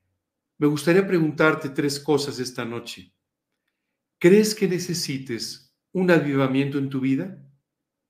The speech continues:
¿Crees que nuestra iglesia o la iglesia cristiana en su conjunto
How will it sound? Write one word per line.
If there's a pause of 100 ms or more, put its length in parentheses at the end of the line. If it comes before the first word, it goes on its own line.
(1500)
¿Crees
que
nuestra
iglesia
o
la
iglesia
cristiana
en
su
conjunto